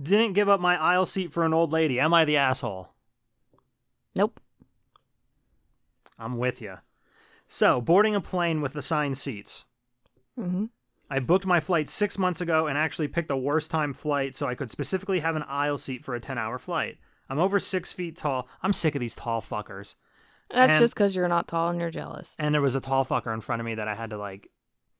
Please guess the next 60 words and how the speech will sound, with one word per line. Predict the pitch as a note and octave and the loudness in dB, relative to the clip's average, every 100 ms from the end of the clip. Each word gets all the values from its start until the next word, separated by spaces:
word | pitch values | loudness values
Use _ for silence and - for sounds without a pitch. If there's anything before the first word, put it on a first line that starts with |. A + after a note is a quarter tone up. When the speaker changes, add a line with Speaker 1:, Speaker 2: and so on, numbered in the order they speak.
| _ - | _ -6
Speaker 1:
last | A2 G#2+ | -6 -4
night | B2 A2+ | -6 -4
that | G#2+ | -4
I | |
had | G#2+ | -4
to, | G#2+ | -4
like, | G2+ | -6
Speaker 2:
It, | B2+ | 0
Speaker 1:
elbow | A#2+ A2+ G#2+ | 0 0 -2
until | - A3 | 2 2
Speaker 2:
the | A#3 | 6
Speaker 1:
he | |
Speaker 2:
dude | A3 G#3 | 6 6
Speaker 1:
moved | |
Speaker 2:
was, | G3 F#3+ - | 4 0 -2
Speaker 1:
away. | - | -2
Speaker 2:
like, | F#3 - | -2 0
seven | F#3+ F3 F3 | 0 2 0
feet | E3 D#3 | -2 -4
tall. | E3 D3 - | -4 -2 -2
It | |
was | E3+ | -2
Speaker 1:
He | C3 | 0
was | E3 A#2+ | 0 0
Speaker 2:
crazy. | A2+ | 2
Speaker 1:
really | B2+ A#2+ G#2+ | 2 2 -2
fucking | B2 G2+ G#2 | -6 -6 -10
tall. | G#2 F#2 F#2 _ _ _ _ _ _ _ _ _ - | -10 -10 -12 _ _ _ _ _ _ _ _ _ -6
And | C3+ C#3+ | -4 -4
he | C#3 D3 | -2 0
had, | C3+ C3+ | 0 0
like, | B2+ A2+ A2+ | 0 -2 -4
his | B2+ | -8
hair | A#2 B2 A#2+ | -2 0 0
was | A2+ | 0
all | B2 A#2 | -2 -2
pointy | C3 B2 B2 | -2 -2 -4
and | A#2+ | -4
shit, | C3+ A#2+ | -6 -6
so | B2+ | -6
he | A#2 | -4
was, | A2+ | -6
like, | A#2 | -8
six | - C#3+ | -8 -10
inches | C#3 A2+ A2+ | -10 -12 -12
taller. | - - B2+ A2+ G2 - - | -14 -10 -8 -8 -10 -12 0
Speaker 2:
Mm-hmm. | G#3+ G3 G3 - _ _ _ | 2 2 -2 -6 _ _ _
Speaker 1:
So | - | -2
I | C#3 | -2
just | B2 | -2
elbowed | A#2+ A2 A2+ | -6 -4 -4
him | G#2 | -6
a | |
bunch | G#2+ G#2 | -8 -10
of | - | -8
times | G#2+ G#2 | -8 -8
and | G2 | -10
he | |
left. | F#2+ F#2+ - _ _ _ | -12 -12 -16 _ _ _
Speaker 2:
<laughs> | - | -14